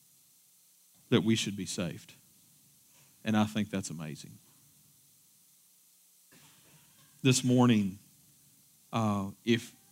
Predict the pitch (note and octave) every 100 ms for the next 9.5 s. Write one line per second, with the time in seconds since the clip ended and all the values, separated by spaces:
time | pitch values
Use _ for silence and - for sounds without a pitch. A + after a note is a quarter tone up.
0 | - A2+ C#3+ C#3 B2+ B2 A2 A2 A2 A#2
1 | B2+ B2 - B2 A#2+ B2+ A2 F#2 A#2+ A2
2 | - A2 G#2 G2 - G2+ F#2+ F#2+ - _
3 | _ _ _ _ _ A#2 A#2 A#2 A2 B2
4 | A2+ A2 G#2+ G2+ F2 - B2+ B2+ A2+ A2
5 | G#2+ G2 G#2+ F#2+ - G2+ F2+ F#2+ - B1
6 | - - _ _ _ _ - - B2 A#2+
7 | B2+ C3 - D3 C#3 - G2 F2 F#2+ -
8 | F#2 - - _ A2+ B2+ C3 C3 D3 D3
9 | D3+ C#3+ B2 F2+ -